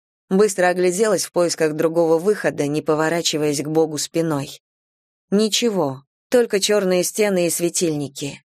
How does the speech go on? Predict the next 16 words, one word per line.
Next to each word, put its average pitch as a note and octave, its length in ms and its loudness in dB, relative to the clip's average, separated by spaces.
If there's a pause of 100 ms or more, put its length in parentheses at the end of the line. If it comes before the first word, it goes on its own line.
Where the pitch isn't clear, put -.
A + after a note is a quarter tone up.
(380)
Но F#3+ 320 0
кого G#3+ 280 2
я F#3 180 4
обманывала? D3+ 800 -2 (500)
Бегство F#3 560 0
бессмысленно. D3+ 1040 -4 (840)
Никтос A#3+ 400 2
шагнул G3+ 440 0
вперёд. F#3+ 580 -2 (280)
Я F3+ 260 0
напряглась, F3+ 800 0 (100)
а E3 140 2
он F#3 180 2
улыбнулся. F3 880 0 (640)
"Ну E3 340 2
что, D#3 580 0